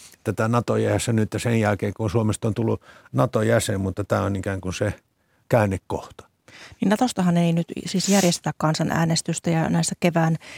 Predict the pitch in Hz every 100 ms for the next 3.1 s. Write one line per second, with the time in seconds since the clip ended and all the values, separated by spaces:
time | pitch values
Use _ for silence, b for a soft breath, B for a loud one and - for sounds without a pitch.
0 | B 185 180 185 170 165 185 208 - 220
1 | 202 170 165 - 165 180 170 160 156 -
2 | 160 156 151 B B B B B 175 160
3 | 143